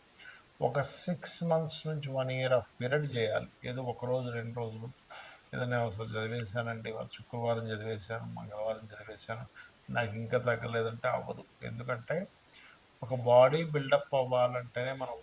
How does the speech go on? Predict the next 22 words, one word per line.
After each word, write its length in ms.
జిమ్కి 340
వెళ్ళినప్పుడు 840
ఒక 120
కనీసం 600
ఒక 220
గంట, 340
గంటన్నర, 720
రెండు 240
గంటల 320
సేపు 260
స్పెండ్ 480
చేస్తే 400
ఒక 240
ఆరు 320
నెలల్లో, 520
సంవత్సరం 580
స్పె-, 440
రెండు 200
సంవత్సరాలు 560
స్పెండ్ 400
చేస్తే 360
కానీ 340